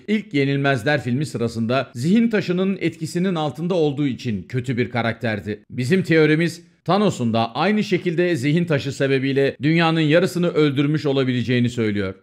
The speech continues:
Teoriye göre taş gelecekte yok olacağını gördü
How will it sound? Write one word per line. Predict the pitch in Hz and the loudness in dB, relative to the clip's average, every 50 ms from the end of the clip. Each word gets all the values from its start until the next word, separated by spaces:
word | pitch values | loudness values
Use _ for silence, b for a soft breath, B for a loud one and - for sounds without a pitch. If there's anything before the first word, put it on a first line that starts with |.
| _ _ | _ _
Teoriye | - 131 147 170 185 185 208 214 226 | 0 2 4 4 6 6 6 6 4
göre | 220 180 185 185 190 185 196 190 190 | 4 4 4 4 4 4 2 0 0
taş | - 151 170 202 202 - - | 0 0 0 0 -2 -4 0
gelecekte | 139 147 143 143 127 117 156 156 156 165 | 2 2 4 4 4 2 2 2 2 2
yok | 156 151 156 156 170 | 2 2 2 2 0
olacağını | 170 170 160 127 175 165 165 165 | -2 -2 0 0 0 0 0 0
gördü | 165 151 160 160 156 151 123 151 160 160 156 | 2 4 4 6 4 4 4 2 2 2 0